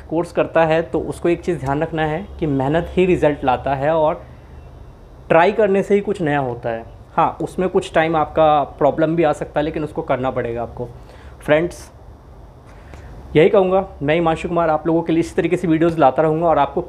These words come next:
कैसे videos चाहिए और किस तरह की videos आप देखना चाहते हैं, मुझे comment करके ज़रूर बताएं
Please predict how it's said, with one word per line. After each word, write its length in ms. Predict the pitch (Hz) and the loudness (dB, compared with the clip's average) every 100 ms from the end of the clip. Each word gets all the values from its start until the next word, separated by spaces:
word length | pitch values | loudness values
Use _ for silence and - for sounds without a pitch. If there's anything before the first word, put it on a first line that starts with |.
| - | -2
कैसे 300 | 160 - 240 | -2 2 2
videos 500 | 151 165 165 190 - | 4 2 4 2 2
चाहिए 140 | 165 | 0
और 80 | 190 | 0
किस 220 | - 196 | -2 -2
तरह 100 | 214 | 0
की 100 | 196 | 2
videos 280 | 185 180 180 | 2 2 2
आप 60 | 175 | 0
देखना 320 | 139 139 175 | 0 -2 0
चाहते 320 | 170 156 - | 2 0 0
हैं, 180 | 156 202 - | -6 -6 -6
मुझे 180 | 143 147 | -4 -2
comment 400 | 175 156 165 165 | 0 0 0 -2
करके 300 | - 202 180 | -2 0 2
ज़रूर 360 | 147 127 147 226 | 2 4 4 4
बताएं 320 | 208 175 180 | 2 2 0